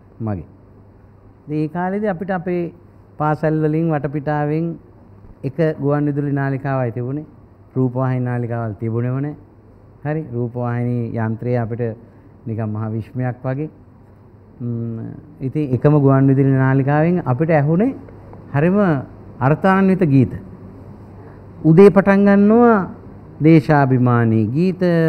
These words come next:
බුද්ධාලම්බන ප්‍රීතිය ගෙන දෙන ගීත. එහෙම එහෙම පටන් අරගෙන ටික ටික ටික තව වැඩසටහන් ඇවිල්ලා ඉර මුදුන් වෙන වෙලාව එනවනේ. මධ්‍යහ්නය කියන්නේ අපේ රට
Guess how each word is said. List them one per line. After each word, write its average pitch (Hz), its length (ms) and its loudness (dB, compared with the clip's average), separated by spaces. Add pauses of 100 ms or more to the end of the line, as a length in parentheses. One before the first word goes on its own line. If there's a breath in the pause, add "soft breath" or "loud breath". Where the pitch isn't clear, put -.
(160)
බුද්ධාලම්බන 117 920 0 (300)
ප්‍රීතිය 117 500 -2
ගෙන 104 220 -4
දෙන 113 160 -4 (120)
ගීත. 190 300 -4 (460 loud breath)
එහෙම 156 300 0
එහෙම 165 220 0
පටන් 139 340 -4
අරගෙන 147 260 -4
ටික 151 240 -4
ටික 135 180 -6
ටික 123 260 -6
තව 139 220 -4
වැඩසටහන් 113 680 -6 (340 loud breath)
ඇවිල්ලා 127 460 -2
ඉර 160 240 2
මුදුන් 170 320 2
වෙන 220 160 0
වෙලාව 220 400 0
එනවනේ. 220 360 -4 (1300)
මධ්‍යහ්නය 117 600 -2
කියන්නේ 127 220 0
අපේ 117 200 -2
රට 117 320 -2